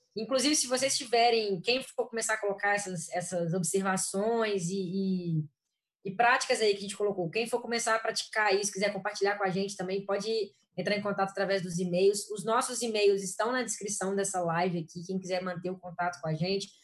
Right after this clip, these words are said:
contar alguma experiência, pedir alguma ajuda, algum conselho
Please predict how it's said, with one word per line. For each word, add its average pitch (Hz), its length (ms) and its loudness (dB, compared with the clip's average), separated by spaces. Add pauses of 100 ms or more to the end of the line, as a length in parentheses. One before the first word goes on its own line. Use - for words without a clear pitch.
(180)
contar 190 300 2
alguma 202 160 4
experiência, 202 580 0
pedir 196 220 -2
alguma 190 280 2
ajuda, 214 400 2
algum 190 160 0
conselho 220 680 0